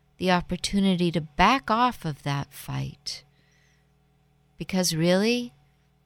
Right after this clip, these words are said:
oftentimes, if you can remember this, people are picking a fight with you because they have a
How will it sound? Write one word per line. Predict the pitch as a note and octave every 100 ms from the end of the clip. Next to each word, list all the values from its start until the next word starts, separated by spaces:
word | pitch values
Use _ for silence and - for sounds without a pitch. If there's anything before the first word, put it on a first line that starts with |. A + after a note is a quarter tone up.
| -
oftentimes, | E3+ G3+ - B3+ A#3+ B3+ C4+ B3 G3 F3+ - -
if | - -
you | F3+ A3+
can | - A#3
remember | A#3 A3 A3+ G#3+ D#3+
this, | C#3 C#3+ C#3+ - - - _ _ _ _ _ -
people | - - D4
are | D4+
picking | - D4+ - D4+ D4+
a |
fight | - - D4 - -
with | G3 F3 D#3+
you | D#3 D3+ C#3+ - _ _ _ _
because | E3+ F3+
they | F3+ F#3
have | F3
a | C#3+